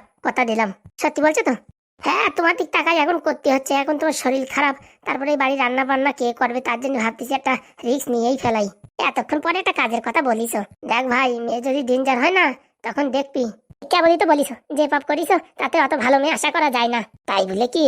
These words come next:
এ, এত পাপ করিস নাকি যে পাতে নেওয়া যায় না? বলছি কি বৌমা, তাহলে ঢ্যাবনা এখানে থাকুক, বুঝিস, আমরা আবার বাড়িতে ঘুরে আসি। আবার এই পাদু নাকি চলে যাবে আজকে কলেজে। ঠিক আছে, রাত্রিবেলা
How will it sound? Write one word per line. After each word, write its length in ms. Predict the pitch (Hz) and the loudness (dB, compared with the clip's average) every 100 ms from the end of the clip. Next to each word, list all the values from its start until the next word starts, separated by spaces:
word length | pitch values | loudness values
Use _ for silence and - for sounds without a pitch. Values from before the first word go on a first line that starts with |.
| 240 | 4
এ, 20 | 220 220 208 | 4 0 0
এত 100 | 220 214 | -2 -2
পাপ 120 | 208 - | -2 0
করিস 200 | 240 285 370 | 0 0 -2
নাকি 160 | 349 262 | -2 0
যে 80 | 269 | 0
পাতে 200 | 240 214 226 | 0 0 2
নেওয়া 160 | 233 233 226 | 4 4 4
যায় 160 | 233 262 | 2 2
না? 60 | 392 - _ | -2 -8 _
বলছি 160 | 294 285 | -4 -2
কি 60 | 311 | 0
বৌমা, 220 | 294 320 254 - _ _ - | 2 4 2 -2 _ _ -12
তাহলে 180 | 269 294 220 | -4 -2 0
ঢ্যাবনা 240 | 269 277 | 0 0
এখানে 180 | 262 294 294 | -2 -2 -2
থাকুক, 220 | 262 269 269 | -2 0 2
বুঝিস, 200 | 403 320 214 - _ - | 2 0 -4 -8 _ -8
আমরা 140 | 277 285 | -2 0
আবার 120 | 277 | 0
বাড়িতে 240 | 269 254 277 220 | -2 -2 -4 0
ঘুরে 160 | 240 262 | 4 4
আসি। 160 | 226 247 - _ - | 2 -4 -6 _ -8
আবার 140 | 311 285 | -2 -2
এই 40 | 269 | 0
পাদু 220 | 262 262 262 | 0 2 0
নাকি 200 | 269 302 262 - - | 0 -2 -4 -8 -4
চলে 180 | 311 254 247 | -2 2 2
যাবে 140 | 254 233 | 2 0
আজকে 200 | - 269 - _ - | -2 -4 -4 _ -2
কলেজে। 360 | 254 269 240 196 - _ | 0 2 0 0 -8 _
ঠিক 140 | 320 285 | -2 0
আছে, 120 | 262 240 - _ _ _ _ _ | 0 -2 -4 _ _ _ _ _
রাত্রিবেলা 440 | 277 240 240 240 | -4 -2 0 2